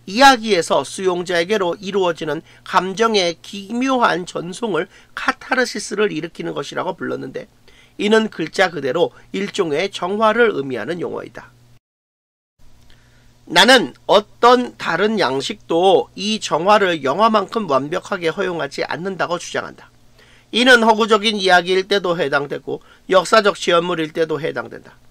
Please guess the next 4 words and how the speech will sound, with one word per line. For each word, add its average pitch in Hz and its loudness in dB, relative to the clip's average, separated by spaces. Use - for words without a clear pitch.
심지어 240 6
다큐멘터리일 190 0
경우에도 156 -2
그렇다. - -12